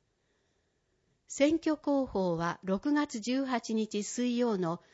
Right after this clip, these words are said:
新聞折り込みのほか、市ホームページでも掲載します。候補者の経歴や政見などを掲載した選挙公報は、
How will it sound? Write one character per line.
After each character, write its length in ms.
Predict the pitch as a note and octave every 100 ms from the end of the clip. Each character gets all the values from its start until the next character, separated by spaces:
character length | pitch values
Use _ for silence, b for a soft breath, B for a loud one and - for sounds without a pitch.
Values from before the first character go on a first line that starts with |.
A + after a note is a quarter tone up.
| b
新 320 | - B3+ D4 C#4+
聞 280 | D4 C#4+
折 160 | C4+ C4+
り 60 | -
込 100 | G3+
み 120 | F3
の 120 | E3+
ほ 140 | F#3
か、 280 | E3+ F3+ - b b b b
市 340 | - - A#3+ -
ホ 180 | A3+ C4+
ー 40 |
ム 140 | D4+
ペ 200 | D4 D#4
ー 20 | D4
ジ 140 | A#3
で 120 | C4
も 200 | G#3+ F3+
掲 200 | - F#3+
載 240 | F3 E3+ E3
し 140 | -
ま 140 | D3
す。 280 | - - - _ _ _ _ _ _ _ _ _ _ _ _
候 220 | B3+ C4+
補 100 | C4
者 180 | B3+ G#3
の 140 | G3
経 260 | F3+ A3+ A#3+
歴 280 | A3+ A3+ G#3+
や 100 | G3
政 320 | - B3 C#4+
見 240 | C#4 C#4
な 160 | C4 C4
ど 140 | A3
を 60 | F3
掲 240 | - G#3
載 260 | G#3+ G#3+ G3+
し 120 | -
た 260 | - F#3 - -
選 300 | - B3 C#4+
挙 240 | C#4 C4+
公 260 | B3 B3 A3+
報 280 | E3 D#3+ D#3
は、 200 | D#3+